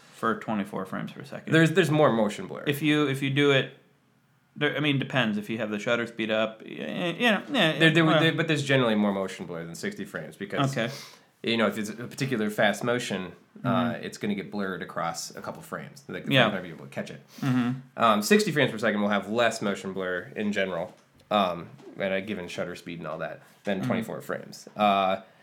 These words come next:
Speaker 2: there's more images per second, so you're seeing more stuff per, uh,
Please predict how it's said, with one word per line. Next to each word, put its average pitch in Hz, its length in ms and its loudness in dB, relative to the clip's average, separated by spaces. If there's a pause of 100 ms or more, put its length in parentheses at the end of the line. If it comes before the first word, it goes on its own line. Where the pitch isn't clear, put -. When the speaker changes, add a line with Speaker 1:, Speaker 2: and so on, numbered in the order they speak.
(380)
Speaker 2:
there's 117 180 0
more 139 640 6
images 113 440 2
per 123 260 0
second, 107 440 2
so 123 100 -4
you're 113 180 2
seeing 110 720 0 (100)
more 117 380 2
stuff - 540 2 (220)
per, 101 500 2 (160)
uh, 87 300 0